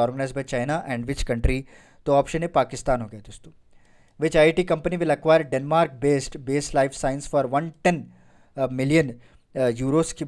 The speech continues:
बात करें तो ऑप्शन बी Infosys। And who has become the new M D and C E O of National Stock Exchange की बात करें तो ऑप्शन है आशीष कुमार चौहान दोस्तों। चलिए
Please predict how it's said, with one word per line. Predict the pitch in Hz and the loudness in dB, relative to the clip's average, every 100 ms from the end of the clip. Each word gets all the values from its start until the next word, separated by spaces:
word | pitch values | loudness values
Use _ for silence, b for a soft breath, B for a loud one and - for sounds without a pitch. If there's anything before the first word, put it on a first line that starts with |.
| 123 | 0
बात | 127 - | 0 -4
करें | 143 | -4
तो | 147 | -2
ऑप्शन | 120 - 127 | -4 -6 -8
बी | 127 | -8
Infosys। | 113 127 120 175 - - b b b | -8 -8 -8 -8 -10 -14 b b b
And | 135 131 | -6 -2
who | 160 | 4
has | 170 165 156 | 6 6 2
become | 165 160 | -6 -4
the | 156 | -6
new | 180 147 | -6 -6
M | 143 | -4
D | 170 185 143 | -4 -4 -6
and | 143 | -6
C | - 170 | -8 -2
E | 175 | 2
O | |
of | 170 170 | 0 0
National | 175 180 214 | -6 -6 -8
Stock | 202 175 156 - - | -2 2 2 0 -8
Exchange | - - 156 160 | -6 -2 -2 -4
की | - | -6
बात | 131 117 117 | -2 0 -2
करें | 131 143 | -6 -6
तो | 135 | -4
ऑप्शन | 113 - 151 | -4 -6 -8
है | 233 b b b _ 139 | -10 b b b _ -10
आशीष | 139 180 | -6 -6
कुमार | - 131 147 _ | -8 -8 -10 _
चौहान | - 104 104 | -12 -12 -14
दोस्तों। | 101 - - 185 _ _ _ _ _ _ _ _ _ _ _ - | -20 -20 -20 -20 _ _ _ _ _ _ _ _ _ _ _ -20
चलिए | 113 | -20